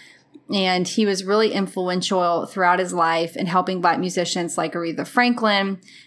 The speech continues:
and others in the entire African-American community to prosper. So it's pretty cool.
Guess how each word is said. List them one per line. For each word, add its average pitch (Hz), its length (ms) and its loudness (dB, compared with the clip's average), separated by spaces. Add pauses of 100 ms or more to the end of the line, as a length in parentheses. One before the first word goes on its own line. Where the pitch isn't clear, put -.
(160)
and 180 320 0
others 185 680 2
in 190 520 -2
the 185 80 -2
entire 175 300 2
African-American 170 680 -2
community 165 580 -4 (120)
to 156 500 -4 (640)
prosper. - 680 -2
So - 120 -12
it's 180 100 -10
pretty - 240 -8
cool. - 320 -12